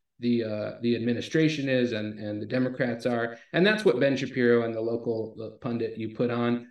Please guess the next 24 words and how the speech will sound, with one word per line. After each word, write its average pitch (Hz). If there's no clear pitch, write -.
that's 185
what 151
they're 120
setting 107
the 110
stage 110
for. -
They 170
basically 160
wanna 123
say, 110
"Look, 190
this 156
is 117
totally 151
out 131
of 131
line. 139
This 127
is, 117
this 127
is 113
a 110
crisis. 151